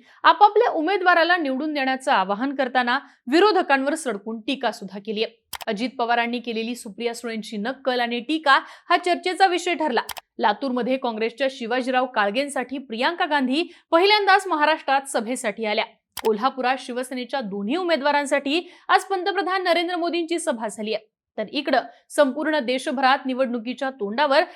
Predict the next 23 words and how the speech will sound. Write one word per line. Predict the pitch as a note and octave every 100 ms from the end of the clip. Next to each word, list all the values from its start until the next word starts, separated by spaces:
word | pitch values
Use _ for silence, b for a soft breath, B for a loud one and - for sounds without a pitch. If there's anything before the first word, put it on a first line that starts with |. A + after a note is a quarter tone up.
| B -
कांद्याची | F4 F4 G#4+ A4
निर्यात | G4+ E4+ E4+ E4+
बंदी | E4 D#4
सरकारने | F4 D4 C4 C4 G#3+ G3
उठवली | F#3 A3 G#3+
आहे. | A3+ - _ _
त्यामुळे | G#3+ G#3
आजचा | G3+ G#3 - D4+
दिवस | C#4 C#4+ D#4 b b
एकमेकांवरील | C#4 D4 C#4+ C#4 C4 C4 C4 C#4
आरोप | - G3 C#4+ D#4+
प्रत्यारोप | D4+ - C4+ C4+ E4+ B B
आणि | E4+ G4
नेत्यांच्या | F4 E4 F4+ F4 G4+
सभांमुळे | G4+ D#4 B3+ D#4+ D#4+ D4+
गाजलेला | A#3+ G#3 G#3 G3+
दिसला. | F3+ G3+ A#3+ - _ _ _
आजच्या | G#3+ G#3 C4
दिवसभरात | A#3+ B3+ A3+ A#3+ A#3 A#3+
काय | G#3+ F#3+
काय | C4+ D4+
घडामोडी | C#4+ C#4+ C#4 C4+
घडल्या, | C4+ A#3 B3